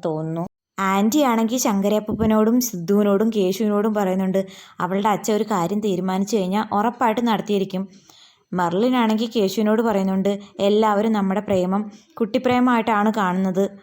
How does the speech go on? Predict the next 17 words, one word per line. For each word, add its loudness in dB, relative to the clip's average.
നമുക്കങ്ങനല്ലെന്ന് 0
നമുക്കല്ലേ 2
അറിയാവൂ." 2
മെർലിൻ്റെ 2
വിഷമവും 2
കേശുവിൻ്റെ 2
വിഷമവും 0
ഒക്കെ -6
കണ്ടിട്ട് 0
സിദ്ധു -2
ഒരു 4
തീരുമാനത്തിലെത്തുന്നുണ്ട്. 0
അതായത് 2
മെർലിൻ്റെ 2
അച്ഛനെ 0
കണ്ട് 0
സംസാരിച്ച് 0